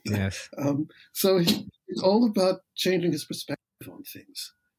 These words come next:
Speaker 1: Yeah.
Speaker 2: That's, that's, that's what the moon starts, and then, and then Mercury just follows right on from it.
Speaker 1: True. So, uh, so maybe, uh, like, that point of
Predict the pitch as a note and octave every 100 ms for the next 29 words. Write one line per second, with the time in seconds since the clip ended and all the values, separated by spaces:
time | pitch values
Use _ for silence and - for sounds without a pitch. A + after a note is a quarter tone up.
0 | - F#2 A2 C#3 B2 A#2 C3 C3 - -
1 | - _ _ - B2 B2+ - - _ A#2
2 | A2+ B2 B2+ A2 G#2 _ _ - - F3+
3 | C3+ - - - - G#2+ A2+ G#2+ G#2 A2
4 | _ _ _ _ - B2 G#2+ G#2 G2+ G#2
5 | _ _ _ A#2+ C#3+ E3+ A#2 G2+ G#2 -
6 | _ _ _ _ _ - A#2+ - A2 -
7 | G#2+ A#2 C3 E3+ C4 C#4+ A3 C3 - _
8 | _ - - B2 A#2+ - - _ - D#3
9 | F#3+ D#3 D3+ C#3+ D3 C#3 E3+ E3+ F3+ G#3
10 | F#3 C3+ D#3 C#3+ - C#3 E3 - E3 E3+
11 | E3 C#3+ -